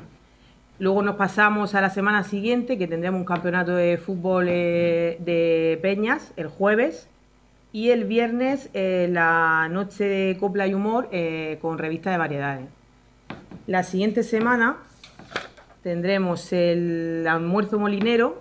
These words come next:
que ya se ha ido haciendo varios años, en el que se abrirá el molino y habrá una visita guiada y almuerzo. Y un campeonato de caliche, que eso lo hacemos este año nuevo, con grandes premios.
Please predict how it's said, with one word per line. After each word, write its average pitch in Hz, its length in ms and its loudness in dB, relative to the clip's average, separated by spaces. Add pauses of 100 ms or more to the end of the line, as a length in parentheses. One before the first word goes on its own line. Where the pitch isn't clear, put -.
(120)
que 180 60 -6
ya 175 120 -2
se 175 100 -6
ha 170 100 -2
ido 170 220 0
haciendo 165 280 -4
varios 160 260 -2
años, 202 340 -2
en 180 80 -4
el 156 100 -6
que 156 120 -6
se 165 120 -6
abrirá 156 300 -2
el 170 60 0
molino 170 420 -2
y 165 100 -2
habrá 160 220 0
una 160 120 -2
visita 156 300 -6
guiada 156 340 -2
y 151 60 -4
almuerzo. 196 640 -2 (720)
Y 165 440 -2
un 160 240 -2
campeonato 170 460 -2
de 190 60 0
caliche, 202 440 -2
que 170 80 -4
eso 165 120 -6
lo 160 80 -4
hacemos 156 300 -6
este 151 160 -8
año 151 720 -6
nuevo, 214 420 -2 (640)
con 156 680 -2
grandes 185 360 0
premios. 147 420 -6